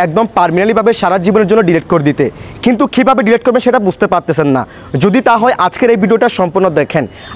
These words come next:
আজকের এই ভিডিওতে আমি একদম লাইভ প্রুফ আপনাদেরকে দেখিয়ে দিব আপনাদের Telegram অ্যাকাউন্টটাকে আপনারা কিভাবে একদম পার্মানেন্টলিভাবে সারা জীবনের জন্য ডিলিট করে দিবেন। তো চলুন কথা না বাড়িয়ে ভিডিওটা শুরু করা যাক। So গাইস, এই কাজটি করার জন্য first of all আপনি আপনার Telegram অ্যাপসটাকে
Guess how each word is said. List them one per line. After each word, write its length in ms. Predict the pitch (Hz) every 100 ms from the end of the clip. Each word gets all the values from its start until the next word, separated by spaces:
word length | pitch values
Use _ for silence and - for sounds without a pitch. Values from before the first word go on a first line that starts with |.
| 175
আজকের 240 | 196 277 254
এই 40 | 202
ভিডিওতে 300 | 240 254 240 247
আমি 80 | 190 214
একদম 180 | 185 226
লাইভ 120 | 190 196
প্রুফ 140 | - - 165
আপনাদেরকে 340 | 180 202 240 180
দেখিয়ে 240 | 170 220 220
দিব 120 | 190 254 - - - 170
আপনাদের 260 | 226 226 -
Telegram 280 | 202 190 226
অ্যাকাউন্টটাকে 420 | 226 220 220 220 214
আপনারা 180 | 208 226 -
কিভাবে 280 | 202 214 220
একদম 200 | 160 220 -
পার্মানেন্টলিভাবে 520 | 185 175 196 220 214 214
সারা 140 | 180 180 175
জীবনের 220 | 208 185
জন্য 140 | 202 202 190 - -
ডিলিট 180 | 165 156 170
করে 100 | 147
দিবেন। 160 | 131 120 - - -
তো 60 | 226 233
চলুন 140 | 247
কথা 120 | 226 233
না 60 |
বাড়িয়ে 200 | 220 214 226
ভিডিওটা 260 | 190 240 240 -
শুরু 140 | 220 160
করা 140 | 147 135
যাক। 100 | 117 - - -
So 60 | 185
গাইস, 120 | 214 202
এই 60 | 202
কাজটি 200 | 196 208
করার 160 | 196 190
জন্য 140 | 196 170 180
first 200 | 160 - 170
of 60 | 180
all 80 | 147
আপনি 140 | 143 170 165
আপনার 160 | 120 156
Telegram 340 | 147 135 160 156
অ্যাপসটাকে 420 | 151 151 - 160